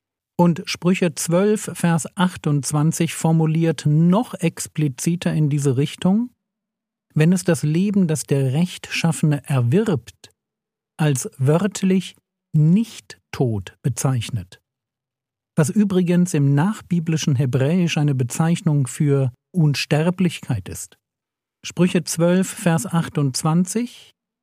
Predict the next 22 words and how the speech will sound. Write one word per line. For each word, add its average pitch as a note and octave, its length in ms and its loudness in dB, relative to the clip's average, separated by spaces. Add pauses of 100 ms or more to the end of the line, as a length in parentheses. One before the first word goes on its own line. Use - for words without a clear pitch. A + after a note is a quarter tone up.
(320)
„Auf D#3+ 160 2
dem D#3 220 2
Pfad F3+ 540 0
der C#3+ 80 4
Gerechtigkeit D#3 1040 0
ist B2+ 260 -6
Leben, F3 640 0 (680)
auf C#3+ 320 0
ihrem G3+ 600 2
Weg D#3+ 420 -2
gibt - 340 -4
es - 320 -4
keinen C#3+ 580 0
Tod.“ - 440 -6 (640)
Wörtlich: D3+ 640 -2 (280)
„Auf D3+ 280 0
ihrem E3+ 420 2
Weg F3 380 0
gibt - 260 -4
es D3+ 240 -2 (120)
nicht F3+ 580 0 (100)
Tod.“ G#2+ 460 -6